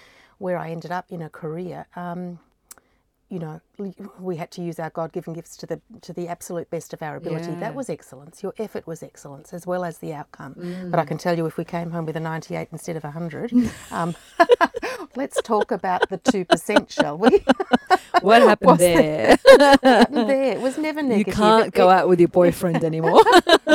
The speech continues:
Speaker 1: Oh, they weren't allowed. Gracious, Joanne, I told you. <laughs>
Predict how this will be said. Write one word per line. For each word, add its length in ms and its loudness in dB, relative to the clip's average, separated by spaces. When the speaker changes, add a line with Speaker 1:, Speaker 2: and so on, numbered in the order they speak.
Speaker 1:
Oh, 120 0
they 180 0
weren't 220 -2
allowed. 320 -2
Gracious, 500 -2
Joanne, 280 -6
I 100 -8
told 320 -6
you. 160 -10
<laughs> 560 -4